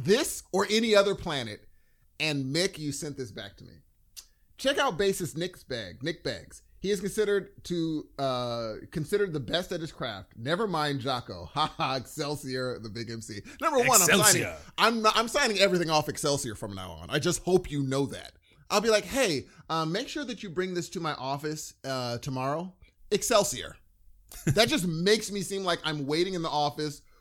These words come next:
Speaker 1: with a, uh, sword in front of me and a crown. They're gonna walk in and be like, "Well, that makes sense." <laughs>
Speaker 2: I'm
Speaker 1: From
Speaker 2: gonna
Speaker 1: the
Speaker 2: get you a
Speaker 1: email.
Speaker 2: scepter. A scepter for good
Speaker 1: A
Speaker 2: boot.
Speaker 1: scepter. Or the, um, what is that <laughs> thing called that you took out of The Rock?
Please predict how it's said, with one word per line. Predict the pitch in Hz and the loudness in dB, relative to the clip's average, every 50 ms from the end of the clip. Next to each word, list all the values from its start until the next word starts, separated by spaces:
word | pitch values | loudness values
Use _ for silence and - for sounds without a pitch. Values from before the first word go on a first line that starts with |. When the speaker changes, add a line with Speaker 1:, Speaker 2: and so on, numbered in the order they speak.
| - - - | -20 -20 -10
Speaker 1:
with | - 147 156 151 147 - - _ _ _ - 156 | -4 0 0 0 0 -4 -12 _ _ _ -8 -4
a, | 160 151 143 139 135 131 120 - - - _ _ _ - - _ | -2 0 0 0 0 -2 -6 -10 -16 -20 _ _ _ -20 -8 _
uh, | 143 139 131 127 123 120 117 110 101 - _ _ _ _ | -2 -2 -2 -2 -4 -4 -6 -8 -10 -14 _ _ _ _
sword | - - - 214 196 196 190 175 | -10 0 2 4 4 6 4 4
in | 160 143 139 | 2 0 -2
front | - 151 147 143 143 | -2 -2 -2 0 0
of | 135 139 | 0 0
me | 139 131 | -2 -2
and | 120 117 | -2 -4
a | 120 | -6
crown. | - - 156 147 143 123 98 82 82 - - - _ _ _ _ _ - | -6 -4 -2 -2 -2 -2 -4 -8 -12 -16 -20 -20 _ _ _ _ _ -6
They're | 139 139 | -4 -4
gonna | 156 151 143 | -2 0 2
walk | 143 156 156 135 | 2 2 2 2
in | 165 156 | 0 -2
and | 135 | 0
be | 143 | 0
like, | 135 131 175 | 0 0 -2
"Well, | 277 277 | -4 -6
that | 392 480 - | -6 -6 -6
makes | 139 120 95 - - | -6 -6 -6 -6 -10
sense." | - 160 180 - 147 - - - - - - - - - | -12 -10 -12 -12 -12 -12 -14 -14 -18 -20 -20 -20 -20 -20
<laughs> | _ _ _ _ - - - - - _ _ _ _ _ _ _ - 98 147 | _ _ _ _ -12 -12 -12 -12 -20 _ _ _ _ _ _ _ -12 -4 0
Speaker 2:
I'm | 147 | 2
Speaker 1:
From | 190 170 | 2 4
Speaker 2:
gonna | 147 | 4
Speaker 1:
the | 139 | 4
Speaker 2:
get | 147 139 | 4 4
you | - 135 | 2 2
a | 113 | 4
Speaker 1:
email. | - 135 | 4 6
Speaker 2:
scepter. | 131 143 135 - - 113 95 87 - - | 6 6 4 4 2 -2 -2 -2 -4 -2
A | 139 - | 2 2
scepter | - 170 165 151 - - 110 - | 4 6 4 4 4 0 -2 -2
for | - 104 | -2 -2
good | 98 113 101 | -2 -2 0
Speaker 1:
A | 90 | 0
Speaker 2:
boot. | 110 104 | -2 -2
Speaker 1:
scepter. | 202 185 196 - - - 170 127 113 - - - - - - - - _ - - - - - _ _ - - _ _ _ | 0 -2 -2 -4 -4 -6 -8 -8 -8 -10 -16 -20 -20 -20 -20 -20 -20 _ -20 -20 -20 -20 -20 _ _ -20 -20 _ _ _
Or | - 190 202 202 175 | -2 0 2 2 2
the, | 175 180 160 156 | 2 0 2 2
um, | 170 160 156 147 147 143 139 - 123 | 2 2 2 0 -2 -4 -6 -4 0
what | 190 247 294 | 0 0 2
is | 262 | 2
that | 254 233 226 233 | 0 0 0 0
<laughs> | |
thing | - - - - - - 208 160 | -2 -4 -4 -4 -6 -4 -4 -4
called | - - 392 359 349 - 208 214 196 151 - | -2 0 2 2 2 4 4 2 2 2 -2
that | 214 190 | -6 -6
you | 180 | -6
took | 139 - 175 - 165 | -6 -6 -4 -2 -2
out | 160 156 | -2 -2
of | 135 | -2
The | 135 120 | -4 -4
Rock? | 117 120 123 123 - - - | -4 -4 -4 -6 -8 -10 -14